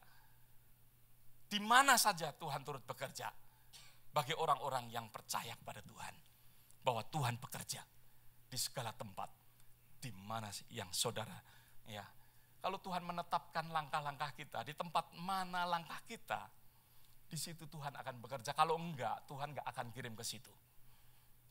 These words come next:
Ada amin. Kalau saudara percaya Tuhan. Kalau hidupnya benar bersama dengan Tuhan. Tuhan mau untuk kita bisa menjadi terang dan garam.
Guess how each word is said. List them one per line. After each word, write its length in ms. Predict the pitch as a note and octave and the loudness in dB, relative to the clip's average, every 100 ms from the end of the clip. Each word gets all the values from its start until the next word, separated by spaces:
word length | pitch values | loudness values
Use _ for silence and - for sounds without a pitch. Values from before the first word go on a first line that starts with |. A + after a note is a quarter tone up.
| - | 2
Ada 160 | C3 C#3 | 8 10
amin. 240 | C#3 A2+ F#2+ - - | 8 4 -6 -14 2
Kalau 160 | C#3 | 4
saudara 320 | D3 C3 B2 A#2+ | 6 6 4 2
percaya 320 | A#2+ A2 - | -2 -4 -6
Tuhan. 260 | A2+ - - - - - - - - - - - D3 | -10 -12 -14 -16 -18 -18 -18 -20 -20 -20 -20 6 10
Kalau 160 | D#3 | 10
hidupnya 400 | D3 D3+ - C#3+ | 8 2 0 -2
benar 360 | - C3+ A#2+ - - - - - - - - - - | 0 0 0 -2 -10 -18 -20 -20 -18 -18 -18 -20 -8
bersama 320 | - A#2+ A#2 A2 | 0 2 4 2
dengan 200 | A2 G#2 | -2 -4
Tuhan. 300 | G#2+ G2+ F#2+ F#2 - - - | -6 -6 -6 -6 -10 -10 0
Tuhan 240 | C#3+ C#3 | 4 4
mau 320 | C3 B2+ G#2+ - - - - | 6 4 4 -4 -18 -20 -8
untuk 160 | D3 C#3 | -4 -4
kita 240 | C3+ C3 | -4 -2
bisa 240 | A2+ B2+ A#2+ | 0 2 2
menjadi 320 | A#2 A#2+ A2 | 0 -4 -4
terang 280 | - A#2 G#2+ | 0 0 2
dan 160 | G2+ G2 - | -2 -4 -4
garam. 280 | G2+ G2+ | -6 -6